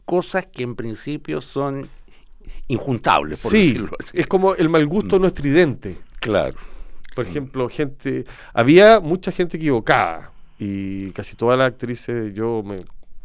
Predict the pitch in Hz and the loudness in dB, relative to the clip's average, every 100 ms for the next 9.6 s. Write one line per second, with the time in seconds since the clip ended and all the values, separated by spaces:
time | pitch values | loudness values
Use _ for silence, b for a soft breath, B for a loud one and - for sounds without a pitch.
0 | - - 104 95 90 - - - - 82 | -14 -12 -8 -8 -8 -14 -16 -14 -14 -14
1 | 85 b b - - 127 - - 107 127 | -14 b b -16 -2 -2 -2 -10 -12 -10
2 | b b b - 98 101 95 104 107 110 | b b b -14 -8 -8 -4 -2 0 0
3 | 113 113 104 101 95 95 - 110 107 110 | 2 0 -2 -4 -6 -8 -6 -6 -4 -4
4 | 104 101 113 107 117 120 - 127 123 123 | -2 -4 -6 -10 -8 -6 -4 -4 -4 -6
5 | 135 - - - - - - 101 98 107 | -8 -12 -20 -20 -20 -20 -20 -18 -14 -8
6 | 107 98 113 107 101 98 - 160 110 92 | -8 -4 -4 -2 -4 -10 -2 2 2 0
7 | 110 135 b b b b b 120 - 123 | -6 -12 b b b b b -14 -8 -6
8 | 92 82 - 104 98 95 - 104 98 - | -6 -12 -14 -12 -10 -10 -6 -6 -6 -10
9 | 123 123 110 101 - | -4 -2 -2 -4 -10